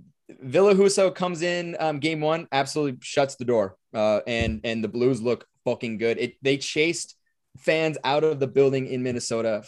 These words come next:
I, it's something I would never thought would have ever happened 'cause Minnesota fans are ridiculously, um, crazy about hockey. Um, and then turns around, Ville Husso completely shits the bed in the next two games. Um, and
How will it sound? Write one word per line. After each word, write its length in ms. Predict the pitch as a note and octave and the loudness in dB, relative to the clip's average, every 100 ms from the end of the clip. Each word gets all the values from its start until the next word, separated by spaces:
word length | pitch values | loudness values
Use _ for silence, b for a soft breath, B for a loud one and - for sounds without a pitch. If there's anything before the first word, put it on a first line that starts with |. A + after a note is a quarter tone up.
| - | -2
I, 200 | A2+ B2+ | -2 0
it's 160 | B2+ - | -8 -4
something 260 | C#3 B2+ | -4 -4
I 80 | G2+ | -4
would 160 | A2 G2+ | -4 -2
never 220 | G#2 G2 | -2 -4
thought 220 | - F#2+ | -4 -6
would 80 | F#2+ | -4
have 80 | F#2 | -6
ever 160 | F2+ F#2+ | -8 -6
happened 320 | E2+ - E2+ | -10 -10 -16
'cause 120 | F2+ | -10
Minnesota 380 | G2 F#2+ G2 F#2 | -10 -8 -8 -10
fans 220 | - F#2 | -10 -12
are 40 | F2 | -12
ridiculously, 680 | F2 F#2+ F2+ F2 - E2+ E2+ _ - F#2 | -12 -12 -12 -16 -14 -16 -18 _ -14 -12
um, 360 | F#2 F2+ E2+ D#2 | -10 -10 -10 -16
crazy 340 | _ G2 F2+ F#2 | _ -8 -6 -6
about 200 | F2+ E2+ | -6 -6
hockey. 360 | F#2 - F#2 b b b b b | -8 -10 -18 b b b b b
Um, 320 | A2 A#2 A2+ A2 | 0 2 2 0
and 140 | C3 | -2
then 140 | C#3+ C3+ | -2 -2
turns 240 | D#3+ C#3+ | -4 -2
around, 240 | C#3 C#3 | -2 -2
Ville 180 | C3 C3+ | 0 0
Husso 380 | B2+ C3 C3+ B2 | 0 -2 -2 -4
completely 380 | A#2 G#2+ A#2 A2+ | -6 -6 -6 -4
shits 280 | - G#2+ - | -8 -10 -8
the 80 | |
bed 160 | G#2+ G#2 | -2 -2
in 140 | G2 | -2
the 60 | G2 | -8
next 200 | F#2 F2+ | -10 -10
two 100 | F2+ | -14
games. 340 | F2 D2 - _ _ _ - - | -14 -14 -18 _ _ _ -18 -8
Um, 400 | G2 F#2+ F#2 F#2 | -6 -4 -6 -6
and 460 | G#2 G#2 G2 F#2+ | -6 -4 -4 -8